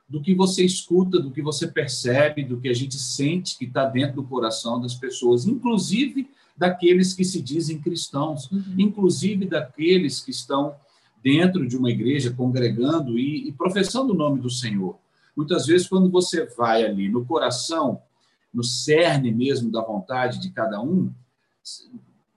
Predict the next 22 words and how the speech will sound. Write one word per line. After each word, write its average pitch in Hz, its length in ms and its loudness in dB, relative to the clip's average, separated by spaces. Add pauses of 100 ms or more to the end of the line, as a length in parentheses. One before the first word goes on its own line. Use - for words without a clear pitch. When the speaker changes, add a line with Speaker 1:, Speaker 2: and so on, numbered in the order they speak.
(120)
Speaker 1:
talvez 156 420 2
não 214 60 2
esteja 196 440 2
ainda 185 280 2
negando-se 156 600 -2
a 127 60 -4
si - 180 -6
mesmo, 123 640 0
tomando 123 420 2
a 120 80 -2
cruz, 131 380 0
abrindo 131 500 -2
mão 170 460 2
de 117 220 -2
algo 160 500 0 (880)
que 175 220 4
é 151 120 6
exatamente, 147 920 -2
é, 123 100 -6
é, - 280 -6
a, - 400 -8
é, 95 260 -8